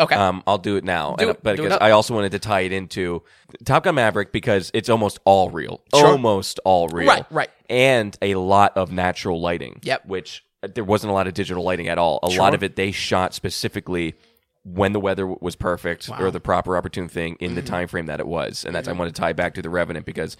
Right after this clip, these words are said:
Speaker 2: something about that I really, really appreciate.
Speaker 1: Yeah,
Speaker 2: And,
Speaker 1: absolutely.
Speaker 2: uh, you know, as
Speaker 1: It's kind of
Speaker 2: generic
Speaker 1: an older fashioned way of doing things,
Speaker 2: Yes, and
Speaker 1: honestly.
Speaker 2: I'll t-, tell you what, as generic as the writing was, as generic as the character development
Speaker 1: <laughs>
Speaker 2: was, and as kind of vanilla the acting was,
Speaker 1: Yeah.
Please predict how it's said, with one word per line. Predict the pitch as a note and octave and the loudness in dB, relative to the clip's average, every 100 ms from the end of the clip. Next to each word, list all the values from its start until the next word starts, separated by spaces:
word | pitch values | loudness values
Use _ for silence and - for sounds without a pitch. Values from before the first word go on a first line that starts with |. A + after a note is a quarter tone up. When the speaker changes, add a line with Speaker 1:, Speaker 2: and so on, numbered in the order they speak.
| - - _ | -20 -20 _
Speaker 2:
something | - A#2 G#2 | -10 -10 -6
about | F2+ | -6
that | F2+ | -4
I | F2+ | -6
really, | F2+ F#2+ G#2 F#2+ F2+ | -4 0 2 2 -2
really | E2+ F#2 F2+ E2 | -2 0 0 -2
appreciate. | - F2 F2 D#2 C2+ - | -4 -6 -6 -8 -8 -2
Speaker 1:
Yeah, | B2 E3 - _ - | 0 0 -4 _ 0
Speaker 2:
And, | D3+ | 2
Speaker 1:
absolutely. | F#3 B2 F#2+ | 2 0 0
Speaker 2:
uh, | E2 D#2 D2+ - _ _ _ _ _ _ _ | 0 0 -2 -4 _ _ _ _ _ _ _
you | - C3 | 0 2
know, | F#2+ - | 2 2
as | A2 F#2+ | 0 0
Speaker 1:
It's | - | -2
kind | B2 | 0
of | G2+ | 4
Speaker 2:
generic | A2 A#3 | 4 4
Speaker 1:
an | F3+ | 4
older | F3+ F#3+ D#3 | 4 4 2
fashioned | D#3+ F#3+ G3+ C#3 B2 | 2 0 0 -6 -6
way | A#2+ | -10
of | A#2+ | -10
doing | A#2 D2+ - | -12 -12 -10
things, | C#3 | -2
Speaker 2:
Yes, | F3+ B2+ - - | 2 2 2 -2
and | C#3 C#3 | -2 0
Speaker 1:
honestly. | C#3+ E3 | -2 -4
Speaker 2:
I'll | C3 | -4
t-, | |
tell | B2+ | -2
you | F#2 | -2
what, | - | -2
as | G2+ F#2+ A2+ | -4 -4 -12
generic | G2+ A2+ A2 B2 B2+ | -6 0 2 2 0
as | A2 | -2
the | A2 | -2
writing | F#2+ F2+ F2+ F2+ | 0 0 0 -2
was, | F2 F2 F2+ | -2 -2 -6
as | F2+ | -8
generic | F#2+ F#2 G2 - | -6 -2 -2 -2
as | - F2 | -6 -10
the | |
character | - F#2+ F#2 G2 | -4 -2 -2 -4
development | - - F2+ F2 E2 E2 | -4 -2 -2 -2 -2 -4
Speaker 1:
<laughs> | - | -8
Speaker 2:
was, | - - | -6 0
and | B2 | 2
as | B2 | 2
kind | - D3+ | 2 2
of | B2 | 2
vanilla | A#2+ A2+ | 2 2
the | G#2 G2+ | 2 0
acting | F#2+ G#2 B2+ B2+ | 2 2 0 2
was, | B2+ C3 D3 | 2 2 0
Speaker 1:
Yeah. | D#3 | -2